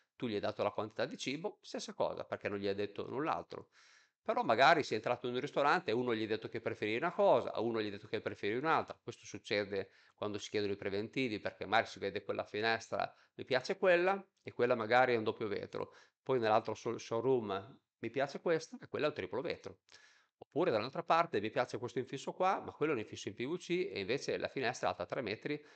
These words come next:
e il P V C non va bene per fare una cosa di questo tipo, ma se non c'è l'abaco che ha descritto il tipo di materiale che il progettista sa che va bene per quel tipo di apertura, eh,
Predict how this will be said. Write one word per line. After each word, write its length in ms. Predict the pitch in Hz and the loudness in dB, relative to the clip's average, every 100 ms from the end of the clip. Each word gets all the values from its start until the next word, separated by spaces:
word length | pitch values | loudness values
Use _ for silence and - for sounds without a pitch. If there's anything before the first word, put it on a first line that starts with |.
| _ | _
e 80 | - | -8
il 60 | 101 | -8
P 100 | 90 | -8
V 80 | 87 | -8
C 100 | - | -4
non 140 | 123 | -4
va 100 | 85 | -2
bene 240 | 90 139 98 | 2 2 0
per 140 | 85 | -4
fare 220 | - 90 | 0 0
una 100 | 85 | -2
cosa 260 | - 95 87 | -2 -2 -2
di 80 | 87 | -8
questo 300 | 95 - 180 | -8 -6 -4
tipo, 500 | 139 135 202 - - | -4 -2 -4 -6 -10
ma 200 | 95 101 - | -6 -6 -8
se 200 | - 104 | -6 -4
non 120 | 98 | -2
c'è 120 | - | 2
l'abaco 460 | 117 117 92 - 90 | 4 4 2 -6 -6
che 80 | 95 | -6
ha 60 | |
descritto 400 | 90 - 104 98 | -6 -8 -10 -10
il 60 | 92 | -10
tipo 260 | 98 104 | -10 -8
di 100 | 95 | -8
materiale 500 | 95 98 101 107 98 | -8 -6 0 2 2
che 120 | - 87 | -2 -10
il 80 | |
progettista 580 | - 90 90 - 113 - | -8 -10 -10 -8 -8 -8
sa 180 | 87 90 | -10 -8
che 100 | - | -6
va 120 | 92 95 | -4 -2
bene 360 | 101 87 - - _ - | 0 -2 -6 -16 _ -12
per 140 | 101 | -8
quel 140 | 95 | -6
tipo 280 | - 92 90 | -6 -6 -4
di 60 | 90 | -4
apertura, 600 | - - - 98 - - - _ | -4 -6 -6 -4 -2 -4 -8 _
eh, 180 | - 104 | -12 -10